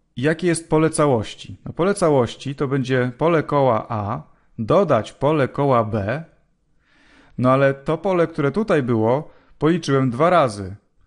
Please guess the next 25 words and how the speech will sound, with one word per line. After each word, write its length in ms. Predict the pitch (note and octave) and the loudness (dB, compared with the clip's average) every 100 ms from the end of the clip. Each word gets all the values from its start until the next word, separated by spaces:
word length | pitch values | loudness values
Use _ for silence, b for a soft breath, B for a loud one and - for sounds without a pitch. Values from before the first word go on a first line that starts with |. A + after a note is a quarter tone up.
| _ - | _ -4
bo 60 | |
ono 280 | A#2+ C3 C3+ | 0 0 -2
siedzi 260 | - C3 B2+ | -8 -6 0
zarówno 680 | B2+ E3+ E3 C3+ A2+ - _ _ _ _ | 0 0 0 0 0 -4 _ _ _ _
w 60 | |
tej 200 | - C3+ | -4 -2
liczbie, 380 | C3+ B2+ B2 A#2+ | -4 -6 -2 -2
która 280 | - B2 A#2+ | -2 0 0
mówi, 200 | B2 A#2+ | 0 0
jakie 160 | A#2 | -2
jest 160 | B2 - | -4 -2
pole 200 | B2+ A#2+ | 0 0
koła 300 | B2 A2 A#2 | 0 -2 0
A, 100 | B2+ | 0
jak 200 | C#3+ C3+ | 0 -4
i 40 | |
w 60 | D3 | -6
tej, 180 | B2+ B2 | -4 -4
która 240 | D3 C3+ | -2 0
mówi, 440 | C3+ A#2+ C3+ D3+ - | 0 -2 -6 -6 -6
jakie 240 | C3 C3+ | -4 -4
jest 300 | C#3 C#3 - b b b b | -6 -8 -20 b b b b
pole 260 | B2+ C3+ C#3+ | 0 2 2
koła 260 | C3 C#3+ | 2 2
B. 180 | D3+ | 2